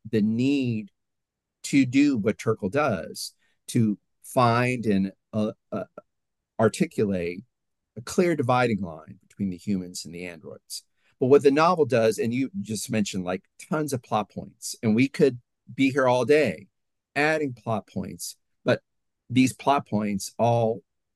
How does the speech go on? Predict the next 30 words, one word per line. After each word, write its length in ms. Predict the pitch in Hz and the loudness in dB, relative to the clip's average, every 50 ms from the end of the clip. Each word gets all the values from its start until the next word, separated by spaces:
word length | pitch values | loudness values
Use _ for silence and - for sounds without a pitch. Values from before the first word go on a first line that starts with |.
| _ _ - | _ _ -14
contribute, 640 | - - 113 110 - - 143 127 107 123 147 202 - - _ _ _ _ _ _ _ - | -10 -8 -8 -2 2 2 2 4 2 0 -2 -2 -6 -14 _ _ _ _ _ _ _ 0
all, 320 | - 147 143 147 135 - _ _ | 0 2 4 2 2 0 _ _
all 220 | - 143 156 151 147 | 6 8 10 10 10
work 260 | 135 139 139 127 117 | 8 8 6 6 2
to 120 | - - | 0 -2
a 60 | 101 101 | -2 -2
similar 400 | - - 110 101 95 87 80 76 | -2 -2 -2 -2 -2 -4 -8 -14
effect. 260 | - - 85 82 - _ _ _ _ _ _ _ _ _ _ - | -16 -16 -16 -16 -18 _ _ _ _ _ _ _ _ _ _ 6
They 140 | - 143 151 | 8 10 10
all 240 | 151 156 165 160 143 | 10 8 8 6 4
break 420 | 120 - 131 127 127 127 110 _ | 2 2 2 2 2 2 0 _
down, 500 | - 113 107 104 92 85 80 82 - - _ - | -4 -2 -2 -2 -4 -6 -10 -14 -18 -12 _ 0
and 140 | 117 110 | 2 4
they 140 | 104 113 113 | 6 6 4
all 480 | 113 110 117 120 120 113 113 117 104 - _ _ - | 4 2 0 0 0 -2 -2 -4 -6 -10 _ _ -8
in-, 240 | 120 120 113 110 104 _ - | -4 -4 -4 -4 -6 _ -8
in-, 220 | 117 120 104 98 _ - | -6 -6 -6 -8 _ -2
encourage 560 | - 110 101 - - - 143 139 135 127 - | 0 0 0 0 0 0 2 2 2 -2 -4
the 120 | - - 98 | -8 -8 -8
reader 420 | 92 98 95 85 - - - - _ _ _ _ - | -6 -8 -8 -10 -12 -16 -16 -18 _ _ _ _ -12
to 100 | - - | -8 -6
be 140 | 98 107 107 | -2 -2 -4
skeptical 880 | - - - - - 151 156 165 - - 123 117 - - - - - _ _ _ _ _ _ | -4 -4 -10 -6 -2 -2 -2 -2 -4 -10 -14 -12 -12 -16 -18 -18 -20 _ _ _ _ _ _
of 240 | - - 113 107 98 | -2 0 0 2 2
these 340 | 98 113 104 101 95 - - | 2 2 2 2 2 0 0
moments 680 | 101 95 92 90 85 82 - - - - - - - _ _ _ _ - | 0 0 0 -2 -8 -12 -14 -16 -14 -14 -14 -14 -16 _ _ _ _ -4
when 180 | 104 110 107 | 0 2 2
the 80 | 101 101 | 2 0
characters 1040 | - - - 120 117 120 117 107 _ - 135 110 110 110 110 110 110 113 - - - - | 0 -2 -2 -2 0 0 0 -2 _ 0 2 2 4 4 2 0 -4 -6 -10 -14 -12 -8
or, 600 | 90 92 87 87 90 87 87 87 87 87 - | -6 -4 -4 -4 -4 -6 -8 -10 -10 -12 -14